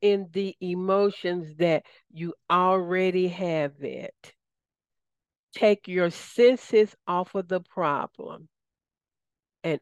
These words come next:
open up to receive. That is so good. I said it was the last one, but in your imagination,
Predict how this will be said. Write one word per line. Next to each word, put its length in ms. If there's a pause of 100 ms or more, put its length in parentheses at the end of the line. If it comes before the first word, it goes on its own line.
(120)
open 400
up 220
to 200
receive. 1000 (1300)
That 320 (120)
is 320
so 1200
good. 640 (2250)
I 140
said 300
it 100
was 200
the 100
last 360
one, 200
but 220 (280)
in 300
your 240
imagination, 1400